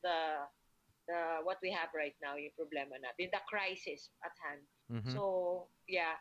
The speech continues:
Speaker 1: So, wala naman kami pare-parehong pera. The only thing that we could, ano, offer is mag-, mag-organize at saka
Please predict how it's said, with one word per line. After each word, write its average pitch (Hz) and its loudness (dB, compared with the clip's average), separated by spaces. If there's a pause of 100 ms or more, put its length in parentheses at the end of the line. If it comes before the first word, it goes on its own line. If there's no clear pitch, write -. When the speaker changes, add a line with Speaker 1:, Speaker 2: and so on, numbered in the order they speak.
(280)
Speaker 1:
So, 196 0 (600)
wala 214 2
naman 190 0
kami 185 0
pare-parehong 170 -2
pera. 143 -2 (360)
The 196 2
only 220 2
thing 214 -2
that 202 0
we 196 -4
could, 185 -4 (160)
ano, 175 0
offer 170 0 (460)
is 180 2 (400)
mag-, 175 -2 (340)
mag-organize 190 2
at - -6
saka 175 -4